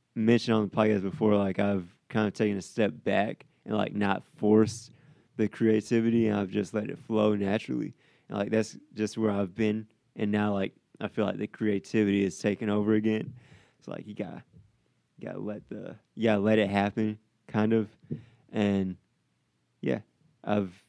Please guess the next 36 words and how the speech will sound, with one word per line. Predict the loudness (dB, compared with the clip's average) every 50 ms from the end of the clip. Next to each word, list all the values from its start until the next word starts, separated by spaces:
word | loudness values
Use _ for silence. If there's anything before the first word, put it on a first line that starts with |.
| _ _ _ _ _ _ _ _ _ _ _ _ _ _ _ _ _ _ _
had | -4 0 0 0 0 0
the | -6
camera | -6 -4 -2 -2 -2 0 -2 -4
in | -4
my | -6 -8 -8
hand | -6 -4 -4 -4 -4
a | -4
lot | -4 -2 -4 -4 -4
more | -6 -8 -6 -6 -8 -8 -12 -14 -16 _ -20 _ _ _ _ _ _ _ _ _ _ -6
than | -4 -4 -4 -4 -8 -12 _ _ -8
I | -6 -4 -2
have | 0 0 0 0 0 0
lately. | 0 0 0 0 0
And, | 0 0 -2 -2
like, | -2 -4 -4 -6 _ _ _ _ _ _ _ 0
on | 2 2 4 2 2
Instagram, | 0 -2 -2 -2 -4 -4 -2 0 0 0 0 0
I've, | -2 -4 -4 -6 -4 0
I | 2 2
said, | 2 2 0 2 4 4
like, | 2 2 0 -2 0
I'm | 0 -2 -2 -4 -6 -2 0
gonna | 2 2 2 0 0
just | 0 0 -2 -2 -2 -10 -14 -2
do | 4 6 8 8 8 8 6 4 0 -8 _ _ _ _ _ _ _
some, | _ -2 -2 -2 -2 -2
s-, | -8 -12
diff-, | -12 -10 0 6 6 6 6 4 -4 -10 2
do | 2 2
things | 4 4 2 0 0 -2 0
differently | 4 4 4 4 2 0 0 0
on | 0 -2
Instagram. | -2 -2 -4 -4 -4 -6 -4 -4 -2 -2
And, | -2 -4
like, | -4 -6 -6 -4 0
I've | 0 0 0